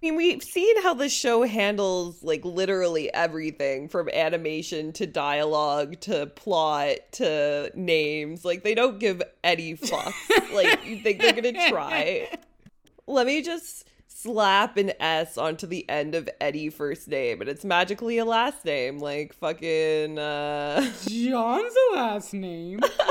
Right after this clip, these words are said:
Speaker 2: Yeah, Michael
Speaker 1: <laughs>
Speaker 2: Johns. Yeah. No, no, sorry, sorry, sorry. John Michaels, obviously.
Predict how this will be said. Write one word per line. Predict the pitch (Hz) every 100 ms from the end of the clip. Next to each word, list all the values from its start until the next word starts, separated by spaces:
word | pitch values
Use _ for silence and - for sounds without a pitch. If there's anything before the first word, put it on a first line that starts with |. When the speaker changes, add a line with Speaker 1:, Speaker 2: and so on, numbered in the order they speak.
| 523
Speaker 2:
Yeah, | 415 - - -
Michael | 262 381 440 453 427 359
Speaker 1:
<laughs> | 453 508
Speaker 2:
Johns. | 403 185 160 165 - - - 440 539 587 554
Yeah. | 415 220 180 156 147 170 _ -
No, | 262 311
no, | 302 285
sorry, | 294 320 247 208
sorry, | 220 196
sorry. | 196 165
John | 151 214 202 190
Michaels, | 175 156 - 117 139 - _ -
obviously. | 151 151 139 135 180 - 170 151 202